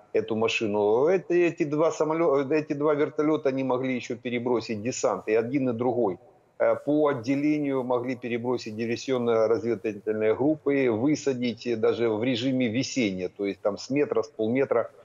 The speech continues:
м, это даже без, э, парашютов. То есть могли перебросить определенное количество людей. А там в том районе, э,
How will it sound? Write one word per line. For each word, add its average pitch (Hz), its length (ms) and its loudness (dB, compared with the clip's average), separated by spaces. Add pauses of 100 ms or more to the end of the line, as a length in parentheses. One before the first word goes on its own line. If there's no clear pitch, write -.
(260)
м, 113 280 2
это 113 260 2
даже 110 300 2
без, 110 440 -2
э, 110 480 4
парашютов. 107 600 -2
То 104 120 -2
есть 101 180 -6
могли 139 420 0
перебросить 120 840 -2
определенное 110 640 0
количество 110 460 -2
людей. 113 340 0
А 98 40 2
там 120 220 0
в - 60 -18
том 120 220 -2
районе, 120 420 0 (380)
э, 113 400 4